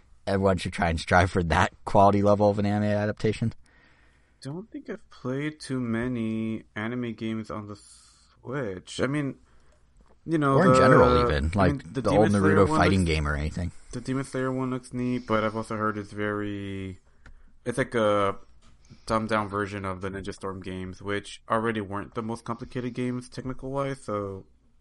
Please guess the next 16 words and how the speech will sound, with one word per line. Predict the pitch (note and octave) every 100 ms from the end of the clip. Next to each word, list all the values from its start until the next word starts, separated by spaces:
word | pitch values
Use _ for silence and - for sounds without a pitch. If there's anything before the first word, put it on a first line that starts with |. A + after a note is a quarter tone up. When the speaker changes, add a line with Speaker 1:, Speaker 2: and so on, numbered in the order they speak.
| _ _ -
Speaker 2:
if | G2
they're | A2 G2+
that, | G2 A2+ G#2 G2+ -
that's, | F#2+ F#2 - - - - - - - -
uh, | F#2 F2+ -
almost | F#2+ G2 -
kinda | F#2+ F#2+
disappointing. | - - G#2 A#2 - - - - - - - - - - _ _ -
But, | A#2 A2 - -
I | A2+
mean, |
visually | A2 D3+ A2+
they | G2
look | G2 -
great. | G2 G2+ - - - - - - - - - -
Um, | A#2 C3 C#3+ D#3 E3+ F3+ F3+ F#3 F#3 F#3 F#3 F3+ F3+ F3